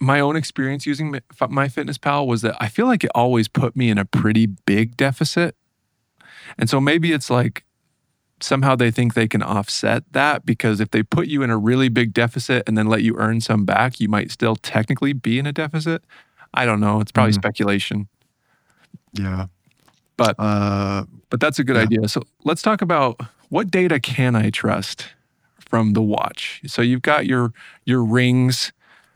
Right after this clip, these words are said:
Speaker 1: you've got your steps, heart rate, some of that kind of stuff. What, what data do you feel like, Ryan, you can trust coming back from your,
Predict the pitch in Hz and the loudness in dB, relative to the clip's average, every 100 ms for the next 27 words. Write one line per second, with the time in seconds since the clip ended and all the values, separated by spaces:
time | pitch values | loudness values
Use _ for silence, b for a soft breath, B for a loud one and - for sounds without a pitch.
0 | b _ 104 113 92 113 - - 117 113 | b _ -4 0 0 0 -2 0 2 2
1 | - - - - _ _ _ _ _ _ | -2 -6 -6 -10 _ _ _ _ _ _
2 | _ - - 110 - 104 104 101 - 117 | _ -12 0 0 2 0 2 0 0 0
3 | 110 104 - 98 101 110 101 120 156 175 | 2 0 0 -2 0 -2 -2 -2 0 0
4 | 156 160 156 123 123 131 123 113 107 104 | 2 2 2 2 2 0 0 0 2 0
5 | 107 107 104 113 117 117 104 - 104 101 | 2 2 4 2 2 0 0 2 2 0
6 | - 110 101 98 101 104 - 101 98 98 | -2 0 2 0 -2 -4 -4 -2 0 0
7 | 98 104 | 0 -4